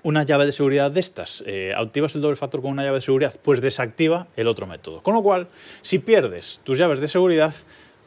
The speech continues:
quedas sin acceso a tus cuentas, porque no funciona el otro método de autenticación. Entiendo que es por seguridad, pero me gustaría que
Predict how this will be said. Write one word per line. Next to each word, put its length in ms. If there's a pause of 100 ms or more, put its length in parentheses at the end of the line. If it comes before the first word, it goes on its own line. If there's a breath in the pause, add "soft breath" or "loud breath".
(160)
quedas 260
sin 120
acceso 540
a 80
tus 160
cuentas, 480 (160)
porque 440
no 280
funciona 500
el 140
otro 200
método 260
de 80
autenticación. 560
Entiendo 280
que 60
es 80
por 100
seguridad, 480
pero 140
me 80
gustaría 480
que 300